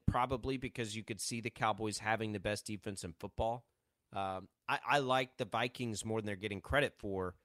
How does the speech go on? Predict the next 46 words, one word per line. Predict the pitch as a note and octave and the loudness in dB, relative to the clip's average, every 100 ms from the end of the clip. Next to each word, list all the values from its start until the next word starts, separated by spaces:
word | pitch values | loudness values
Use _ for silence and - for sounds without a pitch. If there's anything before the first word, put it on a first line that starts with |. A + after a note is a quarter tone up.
| _ _ _ _ - | _ _ _ _ -4
But | B2+ | -2
even | E3 F#3 D#3 | 0 0 0
as | A#2+ | 0
much | B2+ C3+ | 0 0
as | A#2+ | -2
I | G#2+ F#2 | -2 -2
like | E2 G#2+ C#3+ C#3 | 2 4 4 4
them, | C#3+ D3 D3 D3 _ _ _ _ - | 6 6 4 -2 _ _ _ _ -2
man, | G#2+ | 0
if | G#2+ | 2
they | - A3 | 2 2
gotta | F2 - | 0 -4
play | - G#2 | 0 0
in | E2 | 0
cold | - A#2 G2+ D2+ | 0 2 2 0
weather, | D#2 G2+ E2 D#2 | -2 0 0 -2
it's | E2 - | -4 -6
like, | F2+ F2+ - | -8 -8 -4
eh, | D3+ C#3+ - - _ _ - | 0 0 -2 -12 _ _ -4
you | G#2+ | 2
know, | |
I | A2 A#2+ | 6 6
don't | G2 | 4
know. | D#2 D#2 | 0 2
But, | A#2 - | 0 2
like, | A#2+ | -2
in | C3 | 2
a | C3+ | 0
dome, | F2+ A2+ C#3+ F3+ D3 | 2 2 2 2 -2
heck | G2+ C3+ - | -2 -4 -2
yeah. | F2 C#2 - | -6 -4 2
But, | C3 G#2 A#2+ | 2 2 0
but | C#3+ | 4
I | C#3 D3+ | 8 8
don't, | C#3+ A2 | 6 2
but | C#3 B2+ | 0 2
not, | C#3+ D3 C#3+ | 4 6 6
not | D#3+ - | 4 6
like | B2+ B2 | 2 2
the | B2 | 0
Eagles | G#2+ G#2+ G2 | -2 -2 -2
and | G2 | -2
Niners. | F2 F2 | -2 -2
So | - A#2 | -4 -6
it's, | - - | -8 -4
I, | D#3 | -2